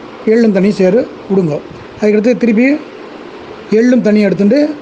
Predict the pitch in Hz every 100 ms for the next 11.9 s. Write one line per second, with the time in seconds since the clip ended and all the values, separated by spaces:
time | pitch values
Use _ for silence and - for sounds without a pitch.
0 | - - - - 233 226 202 147 - -
1 | - 233 240 147 202 208 202 214 240 240
2 | 196 226 226 226 - - - 240 233 220
3 | 226 226 220 - - - 175 208 240 233
4 | 220 220 220 190 220 240 - - - 294
5 | 294 247 175 180 208 233 233 214 - -
6 | - - 269 - - 214 202 226 226 208
7 | - - - 214 226 233 - - 277 139
8 | - - - 233 226 - 233 226 277 202
9 | - - - 208 233 240 233 254 - -
10 | 196 233 254 262 269 - 202 214 233 226
11 | 233 226 233 233 208 208 202 190 311